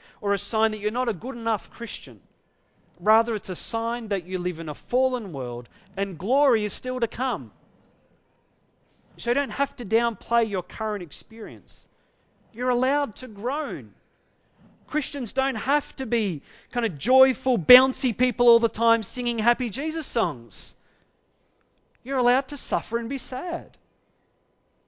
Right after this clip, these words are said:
This passage recognizes that life is tough and we groan under its weight. And this also means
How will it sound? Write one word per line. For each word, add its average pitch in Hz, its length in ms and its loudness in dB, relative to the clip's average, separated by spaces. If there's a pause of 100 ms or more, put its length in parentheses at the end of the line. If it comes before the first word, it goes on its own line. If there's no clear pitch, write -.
This 262 160 -6
passage 254 440 -2
recognizes 208 800 0
that 220 160 0 (480)
life 247 380 0
is 240 200 -6
tough - 720 0 (800)
and 196 160 -2
we 214 100 0
groan 226 540 -4
under 190 280 -4
its - 220 -14
weight. 120 340 -14 (1800)
And 202 60 -4
this 214 140 -2
also 247 240 2
means 214 440 -4